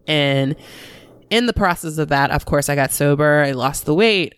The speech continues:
I started being more creative. I started this here podcast. I really stopped hiding from my past.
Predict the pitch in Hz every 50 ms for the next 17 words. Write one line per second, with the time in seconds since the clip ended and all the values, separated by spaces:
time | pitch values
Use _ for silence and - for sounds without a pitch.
0 | _ - 156 156 151 151 151 151 156 156 156 156 156 - - - 156 151 151 156
1 | 151 156 151 151 156 160 156 156 160 - - - 226 233 247 254 262 240 196 147
2 | 147 - - 214 233 - - 170 175 185 - - 214 - - 269 262 254 - -
3 | 302 302 302 - - - - - - - - - - - - 180 180 170 165 190
4 | 196 196 202 202 196 196 196 196 202 196 196 196 196 190 196 196 - _ _ _
5 | _ _ _ _ _ _ _ _ _ _ _ _ _ _ _ - - - - 190
6 | 185 175 160 - - - - - 196 202 220 226 220 196 170 156 - 165 151 147
7 | 151 156 160 - - 190 202 208 175 170 - - - - - - - -